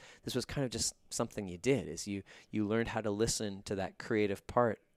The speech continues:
come through. But the, the disconnect for a lot of people is that, um, you can't access this creative higher self directly through the conscious mind. It comes through the unconscious body mind, if that makes sense. So that's why it's like, "Oh, I've got this gut feeling,"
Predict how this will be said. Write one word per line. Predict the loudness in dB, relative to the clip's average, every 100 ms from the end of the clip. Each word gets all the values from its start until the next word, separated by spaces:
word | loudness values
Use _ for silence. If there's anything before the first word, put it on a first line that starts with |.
| _
come | -8 -8
through. | -6 0 0 0 _ _ -20 -20 _ _ _ 0
But | 2 2
the, | 0 0
the | 0
disconnect | 0 0 0 -2 0
for | -2
a |
lot | 0 -2
of |
people | -4 -6 -2
is | -4 -2
that, | -4 -4 _ _ -8
um, | -6 -6 -12 _ _ -20 _ _ _ -18
you | -8 -2
can't | 2 2 0 -4 _ _ _ _ _ -2
access | -2 0 -2 -2 -2
this | -4 -4 -6
creative | -12 -4 0 2 2 0 -4
higher | -4 -4 -4
self | -2 -2 -4 -6
directly | -4 -2 -4 -4 -6
through | -4
the | -8
conscious | -6 -6 -6 -6 -6
mind. | -6 -8 -8 -12 -20 _
It | -10
comes | -6 -6 -4
through | -2 -2
the | -2
unconscious | -4 -6 -6 -8 -6 -8
body | -2 0 0
mind, | -4 -10 -12 -18 _ _ _ _
if | -14
that | -10
makes | -8 -6
sense. | -6 -10 -16 -20 -20 -18
So | -8
that's | -4 -4 -2
why | -2 -2
it's | -4 -10
like, | -12 -10
"Oh, |
I've | -8 -6
got | -8
this | -6 -4
gut | -4 -4
feeling," | -4 -4 -2 -6